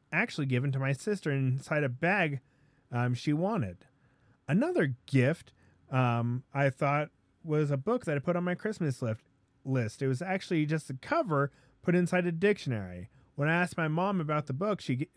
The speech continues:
told me she gave it to my sister-in-law. This went on with each present my parents, uh, my siblings or parents had given me. AirPods were just a charger block. Adapter, gift, um, cards were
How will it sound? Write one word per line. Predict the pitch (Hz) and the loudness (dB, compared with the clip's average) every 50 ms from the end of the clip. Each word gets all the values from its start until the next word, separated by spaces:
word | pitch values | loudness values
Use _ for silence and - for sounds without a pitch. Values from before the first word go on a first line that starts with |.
| 156 - | -18 -18
told | - - - 214 208 | -14 -4 -2 -2 0
me | 196 160 143 | 2 0 0
she | - - 156 | -2 -4 -4
gave | 143 160 165 160 | -2 0 0 0
it | 165 151 | -2 -6
to | - - | -4 -4
my | 175 175 185 | -2 -2 -2
sister-in-law. | 180 - - 269 277 - - - 131 113 110 98 90 82 82 80 82 90 - _ _ _ - - _ - - | -4 -4 -4 -4 -4 -4 -2 -4 -2 -2 -2 -6 -6 -10 -12 -14 -16 -18 -20 _ _ _ -20 -20 _ -12 0
This | - 214 233 - | 0 0 2 2
went | 226 214 208 208 | 0 0 2 4
on | 190 185 185 180 151 | 4 4 4 4 2
with | 131 127 - _ - | 0 -2 -4 _ -6
each | - 262 277 - - | -2 -2 -2 -2 -2
present | - 170 165 160 165 175 147 - | 2 2 4 4 2 0 -2 0
my | 143 131 127 127 123 120 - - - - - - - - | 2 4 4 4 4 2 0 -4 -6 -12 -18 -20 -18 -6
parents, | - 196 196 208 214 214 208 - - - - _ _ _ _ _ _ _ _ _ _ _ _ - | -2 0 2 4 4 2 2 0 -4 -8 -14 _ _ _ _ _ _ _ _ _ _ _ _ -4
uh, | 175 143 131 127 120 | 0 0 2 2 2
my | 127 135 143 | 2 2 2
siblings | 143 - - 226 233 247 233 214 - | 2 2 0 -2 -2 0 -2 0 -2
or | 175 | -2
parents | 156 - 180 180 185 185 | -2 0 0 0 0 0
had | - 180 160 | 0 -2 0
given | 156 147 127 117 104 | 2 0 2 2 0
me. | 98 98 95 95 _ _ _ _ _ - | -2 -4 -6 -8 _ _ _ _ _ -2
AirPods | - 131 135 135 - - 139 139 139 131 | 2 2 2 4 2 2 2 2 2 2
were | 135 113 | 0 0
just | 117 127 123 - - | 0 0 -2 -2 -4
a | 113 | -6
charger | 101 - 156 151 151 151 135 135 120 113 | -4 -2 0 2 2 2 2 0 -2 -2
block. | 98 113 101 95 92 92 - _ - - _ - | -2 -4 -6 -4 -6 -6 -8 _ -14 -20 _ -4
Adapter, | 117 117 117 135 139 147 156 156 - - - 160 160 156 147 _ _ _ _ _ _ _ _ | -4 -4 -2 0 0 0 0 0 -2 -2 -2 0 2 2 0 _ _ _ _ _ _ _ _
gift, | - 139 139 151 151 - - - 175 _ _ - | 4 4 4 4 4 -2 -12 -16 -16 _ _ -4
um, | 147 131 127 117 113 110 110 110 110 120 - - | -2 0 2 2 2 0 -2 -4 -6 -8 -10 -4
cards | - 143 135 131 135 135 127 - | 0 0 2 2 2 0 0 -2
were | 143 131 123 120 127 | -2 0 0 0 0